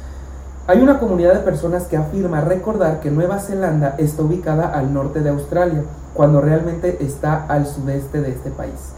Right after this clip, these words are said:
Esto generalmente se da al poco conocimiento sobre Nueva Zelanda.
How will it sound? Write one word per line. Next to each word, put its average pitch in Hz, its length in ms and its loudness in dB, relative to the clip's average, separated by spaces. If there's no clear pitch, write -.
Esto 165 320 4
generalmente 170 600 2
se 151 120 -2
da 151 120 2
al 139 220 0
poco 175 220 -2
conocimiento 185 600 -2
sobre 151 220 0
Nueva 123 240 -4
Zelanda. 123 320 -10